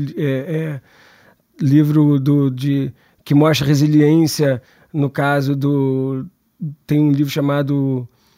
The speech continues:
é, Milagre dos Andes, que é sobre um, um grupo de jogadores que caiu no meio do, do, da, da Cordilheira dos Andes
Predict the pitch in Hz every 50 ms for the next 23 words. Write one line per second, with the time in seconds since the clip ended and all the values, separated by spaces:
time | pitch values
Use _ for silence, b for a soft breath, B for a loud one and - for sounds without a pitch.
0 | b b b b _ - 143 143 139 131 131 147 139 139 143 147 160 156 151 147
1 | 143 143 127 127 147 151 160 156 139 127 117 - _ - 156 135 139 139 135 135
2 | 127 117 - 147 135 139 139 143 139 131 127 - - 151 131 127 131 - - 139
3 | 131 143 151 143 - 151 139 123 143 147 143 139 139 131 127 b b b b b
4 | b b - 131 139 143 135 127 143 147 147 139 127 - - - 151 139 135 -
5 | _ - - - 139 147 156 160 156 139 135 - 262 156 135 139 143 135 135 135
6 | 135 143 151 151 143 135 143 139 135 131 131 139 131 131 131 131 127 135 135 131
7 | 127 - - 147 139 147 139 135 131 131 127 131 131 - - 139 131 139 143 147
8 | 147 143 139 139 135 127 139 151 160 170 170 160 180 170 - -